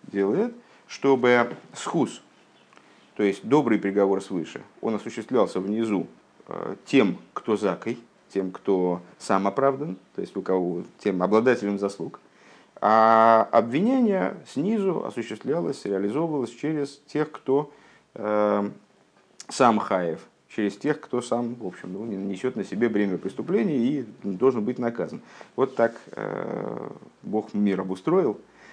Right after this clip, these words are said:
что у него много, как г-, говорится, скажем, сказали мудрецы, у Всевышнего есть множество посланников, любое, э, любой приговор, любое решение со стороны верха,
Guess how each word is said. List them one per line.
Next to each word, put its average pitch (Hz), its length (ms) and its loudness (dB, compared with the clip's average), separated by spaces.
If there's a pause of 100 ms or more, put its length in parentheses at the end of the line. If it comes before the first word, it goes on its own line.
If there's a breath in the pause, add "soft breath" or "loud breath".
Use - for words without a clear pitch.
(120)
что 95 500 -2
у 95 80 -2
него 101 200 4
много, 120 340 2
как 87 180 -4
г-, 90 180 -2
говорится, 90 580 -4
скажем, 87 340 -6
сказали 92 200 -2
мудрецы, 101 420 -2
у 143 120 2
Всевышнего 104 400 -6
есть 95 180 -2
множество 107 420 -2
посланников, 127 720 -4
любое, 98 480 2 (400 soft breath)
э, - 580 -10 (520)
любой 107 340 6
приговор, 104 540 6
любое 98 300 4
решение 98 440 0
со 85 100 -14
стороны 95 360 -4
верха, 95 440 -2